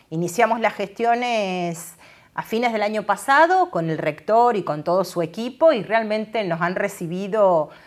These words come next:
bueno, más que gratamente, em, muy atentos a ir cubriendo las necesidades para poder hacer efectiva la apertura de la Escuela proa aquí este año para este ciclo dos mil dieciocho.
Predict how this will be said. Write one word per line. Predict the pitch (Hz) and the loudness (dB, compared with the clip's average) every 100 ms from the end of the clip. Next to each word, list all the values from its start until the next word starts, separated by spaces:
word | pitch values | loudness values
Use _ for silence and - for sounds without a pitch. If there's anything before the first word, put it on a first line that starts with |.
| - _ - | -20 _ -18
bueno, | 151 135 156 170 147 139 - | -16 -8 2 2 2 -6 -10
más | 190 196 208 | -2 2 2
que | - 185 | 0 0
gratamente, | 196 196 190 202 220 233 233 247 233 226 - 185 | 0 0 -2 -2 -2 -4 -2 0 2 0 -2 -4
em, | 175 175 - - | -4 -4 -8 -10
muy | 185 220 240 277 277 269 247 214 | -6 -4 -2 -2 -2 -4 -4 -6
atentos | 190 185 - 262 285 269 302 285 - | -8 -6 -2 -2 -2 0 2 2 2
a | 185 | -2
ir | 202 190 | -2 -6
cubriendo | 202 185 196 214 233 233 226 208 185 160 - - - | -6 -4 -2 -2 -4 -2 0 2 2 0 -4 -16 -8
las | 175 165 170 156 175 | -4 2 2 2 0
necesidades | 165 165 165 185 196 247 269 | -6 -6 -6 0 2 2 2
para | 202 175 175 | 0 0 2
poder | 170 143 - | 0 -2 -4
hacer | 175 214 190 | -4 -2 -2
efectiva | 190 214 - 294 320 | -2 -6 -4 0 4
la | 254 | 4
apertura | 190 180 180 240 214 156 | 4 0 0 -4 0 0
de | 151 | 0
la | |
Escuela | 156 - 202 190 | -4 -2 -2 0
proa | 202 220 247 294 - - - | 0 4 4 2 -8 -20 -10
aquí | - - 190 | -10 -4 -6
este | 190 202 | -2 -2
año | 208 233 233 180 | 0 -2 -2 0
para | 139 | -2
este | 165 165 | -2 -6
ciclo | - 175 180 | -8 -4 -2
dos | 156 143 | -2 -6
mil | 143 | -10
dieciocho. | 143 139 135 123 - - | -12 -12 -12 -14 -16 -20